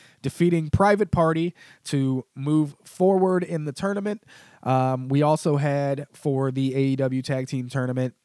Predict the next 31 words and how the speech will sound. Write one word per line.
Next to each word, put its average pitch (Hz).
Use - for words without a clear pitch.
S 190
C -
U 147
defeating 131
the 120
Dark 147
Order. 127
So -
now, 135
obviously, 147
because 170
of 160
that, 156
uh, 113
we 120
have 117
the 117
Lucha 147
Brothers 143
versus 120
S 143
C 151
U 127
to 123
determine 151
the 135
first 156
ever 131
A 131
E 139
W 120